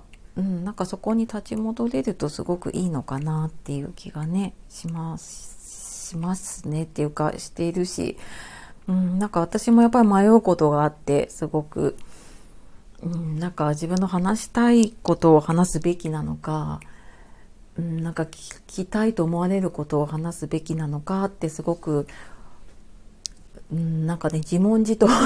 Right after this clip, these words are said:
する時があるんですけど、でもなんかそういう時はね、もうまず自分の話したいことを話しちゃおうって思って、うん。で、うん、なんかそうすることでやっぱり続けていけるのかなって思いますね。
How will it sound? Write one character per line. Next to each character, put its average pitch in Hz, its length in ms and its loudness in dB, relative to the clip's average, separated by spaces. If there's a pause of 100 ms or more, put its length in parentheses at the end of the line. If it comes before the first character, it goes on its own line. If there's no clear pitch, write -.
す 202 160 4
る 196 120 6
時 208 220 6
が 180 80 6
あ 202 60 6
る 202 120 2
ん 151 40 -4
で 151 80 -2
す 147 120 -8
け 156 140 -2
ど、 170 240 6 (400)
で 302 80 4
も 247 60 6
な 254 100 4
ん - 20 -4
か 240 100 4
そ 254 100 2
う - 20 4
い 269 40 4
う - 20 -4
時 359 220 2
は 285 100 6
ね、 208 100 4
も 202 100 4
う 180 40 2
ま 233 160 4
ず 220 100 0
自 165 140 -2
分 196 160 2
の 262 80 4
話 214 320 2
し - 40 -12
た 302 120 -2
い 320 60 -2
こ 294 120 2
と 190 100 10
を - 20 12
話 190 340 2
し - 40 -14
ち - 80 2
ゃ 185 100 8
お 170 160 8
う 165 40 -2
っ - 20 -20
て - 120 4
思 156 180 2
っ 151 40 -4
て、 - 400 2 (260)
う 185 60 0
ん。 170 680 0 (500)
で、 226 400 2 (1200)
う - 40 -4
ん、 156 300 -2
な 170 80 -2
ん - 20 -18
か 180 100 -2
そ 202 140 0
う 208 40 -2
す 247 120 0
る 262 120 6
こ 330 120 4
と 370 120 4
で 311 100 6
や 254 100 8
っ 240 40 0
ぱ 254 120 4
り 240 80 4
続 175 240 -4
け 202 140 -2
て 214 180 0
い 214 80 0
け 240 160 0
る 269 120 0
の 233 120 2
か 160 180 -2
な 151 280 0
っ 156 60 -4 (300)
て - 400 -2
思 165 280 -4
い 175 80 -2
ま 190 160 -2
す - 140 -6
ね。 151 340 -2